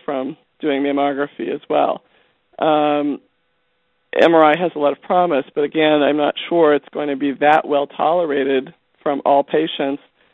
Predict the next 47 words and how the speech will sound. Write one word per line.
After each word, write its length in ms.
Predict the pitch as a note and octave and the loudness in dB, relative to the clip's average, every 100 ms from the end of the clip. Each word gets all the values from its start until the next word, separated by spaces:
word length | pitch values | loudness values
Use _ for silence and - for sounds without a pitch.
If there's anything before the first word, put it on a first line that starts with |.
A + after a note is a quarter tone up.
| _ _ - | _ _ -12
uh, 300 | C#3+ B2+ - | -6 -4 -2
and 180 | C#3+ D3 | 0 0
it 120 | C#3 | 2
is 340 | D#3+ D3+ C#3+ | 2 0 -2
very 220 | D3 C#3+ | -4 -4
costly. 600 | C#3 D#3 D#3 - - C#3 B2+ | -2 2 2 2 -2 0 0
That 220 | D3+ - | 0 -2
will 180 | D3 B2 _ _ | -4 -6 _ _
certainly 380 | - A2 D3 C#3+ - | -6 -2 -2 -2 -4
improve, 540 | C#3 - A3+ F#3 D3+ - | -8 0 2 4 2 -6
but 80 | C#3+ | -10
it's 140 | D3 | -10
not 220 | D3+ D3 - | -6 -6 -4
going 200 | D3+ C#3+ | -6 -4
to 200 | - - | -2 0
ever 220 | D#3+ E3 | 0 -2
be 220 | D3 C#3+ | -4 -4
that 280 | C#3+ D#3 - - | 0 2 2 -4
cheap 260 | C#3+ C#3 - D#3 | -8 -8 -8 -12
if 80 | - | -8
we 80 | D3 | -4
have 160 | D3 C3+ - | -2 -2 -4
to 120 | C#3 | -6
inject 420 | - D3 C#3 C#3 - | -4 -2 -4 -4 -4
contrast. 640 | D3 D3 - C#3+ C#3 - _ _ _ _ _ - | -2 0 0 0 0 -4 _ _ _ _ _ -10
The 80 | C#3+ | -8
tech-, 240 | - - | -6 -2
the 240 | D3 D3 C#3 | 2 2 0
scanners 400 | - D#3 D3+ D3+ | -4 -2 -2 -2
are 80 | C#3+ | -2
very 200 | C#3 C#3 | -2 -2
expensive 580 | - - C#3 C#3 C#3+ C3+ | -4 -6 -6 -4 -4 -4
as 100 | C#3 E3 | -6 0
well. 360 | D#3 C#3+ C3 _ _ _ _ - | 2 2 -2 _ _ _ _ -4
Um, 260 | C#3+ C#3 C#3 - | 0 0 0 2
and 260 | D#3+ D#3+ - | 2 4 2
actually 400 | D3+ - D#3 C3+ | 0 0 -4 -4
interpreting 600 | - F#3 F#3+ D#3+ D3+ C#3 | 0 0 0 -2 -2 -2
M 140 | D3 | -2
R 140 | C#3+ | 0
I 280 | C#3 C#3 C#3 | 0 0 0
and 140 | C#3 C#3+ | -2 -2
doing 180 | D3 | -2
M 140 | A2+ C#3+ | 0 0
R 140 | C#3+ | 0
I 40 | C#3 | 2
biopsies 640 | D3+ D#3+ D3+ - C#3 | 4 4 2 -4 -10